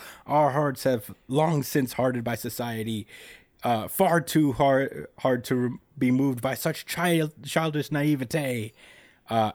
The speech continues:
and then all of a sudden, he's just swarmed by a bunch of, like, various winged animals.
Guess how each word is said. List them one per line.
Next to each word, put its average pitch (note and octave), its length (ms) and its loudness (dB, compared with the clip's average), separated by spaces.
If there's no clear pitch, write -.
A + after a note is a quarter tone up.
and A#2+ 120 -2
then D#3+ 140 2
all E3 140 4
of D3 100 -2
a C#3 40 2
sudden, D#3+ 360 2
he's C#3 220 0
just A#2 260 -2
swarmed B2 560 0
by G#2+ 140 -2
a G#2 80 -4
bunch A#2 280 -4
of, A2+ 280 -4
like, A2 180 0
various A#2 600 0
winged A2+ 400 0
animals. A2 640 -2